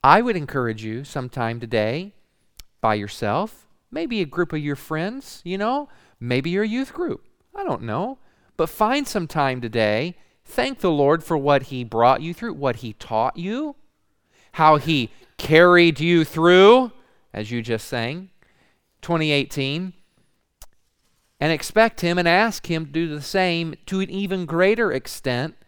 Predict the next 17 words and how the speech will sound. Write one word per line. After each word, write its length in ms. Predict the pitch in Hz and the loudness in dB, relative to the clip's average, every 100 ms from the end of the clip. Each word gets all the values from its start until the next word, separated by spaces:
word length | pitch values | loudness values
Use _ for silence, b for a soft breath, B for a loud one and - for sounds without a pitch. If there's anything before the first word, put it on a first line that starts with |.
| _ _ _ - | _ _ _ -10
in 160 | 151 | -10
twenty 280 | 147 160 165 | -6 -6 -4
nineteen. 640 | 180 208 - 139 107 78 _ _ _ _ _ _ - - | -2 -4 -6 -10 -10 -12 _ _ _ _ _ _ -20 -16
You 240 | 107 139 | -8 -6
need 280 | 165 170 202 | -4 -4 -4
the 60 | 147 | -4
Lord 260 | 110 107 | -4 -6
Jesus 600 | 110 101 98 165 - - _ _ _ _ _ _ _ _ _ _ | -10 -14 -14 -20 -20 -20 _ _ _ _ _ _ _ _ _ _
today 540 | 123 117 113 165 247 _ _ _ _ - | -4 -2 -2 -6 -14 _ _ _ _ -14
and 140 | 117 | -8
every 220 | 110 131 | -8 -6
day 160 | 165 214 | -6 -6
this 240 | 185 - | -10 -10
year. 160 | 98 107 | -8 -8
So 180 | - 208 | -6 -4
do 140 | 196 | -2
I. 320 | 151 165 269 | -2 -2 -6